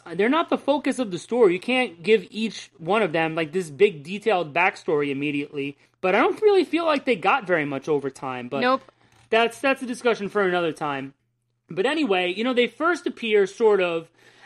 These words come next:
Speaker 1: at the end of New Mutants eighty-six when they're breaking into some energy facility,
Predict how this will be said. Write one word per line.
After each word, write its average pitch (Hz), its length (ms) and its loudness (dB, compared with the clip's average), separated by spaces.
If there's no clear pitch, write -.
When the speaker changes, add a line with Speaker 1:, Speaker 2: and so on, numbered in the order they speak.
Speaker 1:
at 202 120 -2
the 214 120 -2
end 226 220 0
of 220 100 6
New 226 220 -2
Mutants 240 380 -4
eighty-six 208 840 -4
when 202 240 -2
they're 202 160 2
breaking 220 380 2
into 208 200 -6
some 208 220 -8
energy 233 380 -2
facility, 170 720 -4